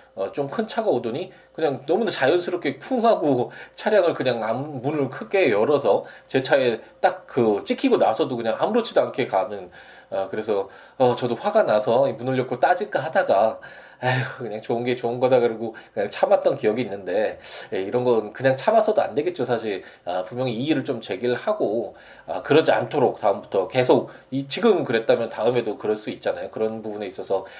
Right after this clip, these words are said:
당연히 그럴 수 있다라고 생각하면 안 되니까 이의를 제기하는 게, 에, 맞았다라는 생각이 들긴 하는데, 어쨌든 그런 경우도 있는데 그런 부분이 좀 빠져서, 아, 좀 입법적 흠결 아니냐라는, 에, 그런 이야기도, 아, 있네요.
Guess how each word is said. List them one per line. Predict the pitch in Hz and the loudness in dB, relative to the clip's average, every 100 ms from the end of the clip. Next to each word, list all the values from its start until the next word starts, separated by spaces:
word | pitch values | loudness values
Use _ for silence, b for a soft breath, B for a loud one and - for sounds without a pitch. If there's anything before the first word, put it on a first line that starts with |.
| B | B
당연히 | - 123 151 147 131 | -4 0 2 2 -2
그럴 | 120 131 | 0 -2
수 | 135 | 0
있다라고 | 113 151 151 117 | -2 2 4 4
생각하면 | 123 123 - 110 | 2 -2 -2 -2
안 | - | -2
되니까 | 110 104 98 | -4 -4 -6
이의를 | 104 127 123 | -2 -2 -2
제기하는 | - 98 123 147 | -6 -4 -2 -2
게, | - 113 B B B B | -2 -4 B B B B
에, | 113 85 | 0 0
맞았다라는 | - 123 156 135 113 | -4 2 4 4 2
생각이 | 113 123 123 | 0 0 0
들긴 | 123 101 113 | 0 -4 -4
하는데, | 127 160 107 117 - B B | -2 -2 0 -2 -2 B B
어쨌든 | 135 185 - 131 104 92 | 4 6 6 4 2 -4
그런 | - 151 165 143 | -2 2 2 2
경우도 | 120 127 127 | -2 -2 -4
있는데 | 90 98 95 98 - B B B | -10 -10 -4 -4 -4 B B B
그런 | - 127 135 | 2 4 4
부분이 | 135 135 135 127 117 107 | 0 2 4 2 0 -2
좀 | 120 - | -2 -2
빠져서, | - 190 185 131 98 - - 98 | 2 4 4 4 2 0 -6 -6
아, | 98 95 | -4 -4
좀 | 95 107 | -4 -8
입법적 | 95 - - 127 | -6 -6 -4 -6
흠결 | 151 156 | 0 0
아니냐라는, | 120 110 127 156 110 110 107 98 - B B | 0 -2 0 2 2 0 -2 -8 -14 B B
에, | 85 90 | -4 -4
그런 | - 120 127 | 0 0 2
이야기도, | 107 98 101 117 123 B B | 0 -4 -2 -2 -2 B B
아, | 82 85 85 85 85 | -6 -4 -2 -2 -2
있네요. | 135 139 85 | -2 0 -2